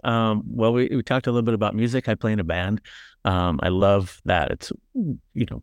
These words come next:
making great music and playing music with people that I, I just really love. So I look forward to that. It's a part of the create-, creative process that I just,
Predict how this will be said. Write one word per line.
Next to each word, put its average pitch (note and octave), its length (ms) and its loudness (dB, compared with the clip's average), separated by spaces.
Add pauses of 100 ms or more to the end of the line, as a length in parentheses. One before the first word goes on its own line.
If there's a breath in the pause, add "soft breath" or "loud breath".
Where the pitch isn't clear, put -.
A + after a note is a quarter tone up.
(160)
making G2+ 400 2
great F#2 240 0
music G#2 340 2
and F2+ 160 0
playing F#2 320 0
music F2+ 300 -2
with - 120 -4
people - 300 -6
that C2 140 -4
I, - 60 0 (180)
I G#2 40 0
just D2+ 360 -6
really F#2+ 460 0
love. F#2 400 0
So - 140 2
I G2 40 6
look F#2+ 140 2
forward F#2 240 0
to - 80 -4
that. G2+ 320 0
It's A#2 180 -4
a C2+ 160 -6 (680 loud breath)
part G#2 140 2
of F#2 60 0
the F2 100 0
create-, F2 320 -2 (240)
creative B2+ 360 2
process G2+ 520 -2 (360 loud breath)
that G#2 140 4
I F2+ 100 0
just, - 420 -2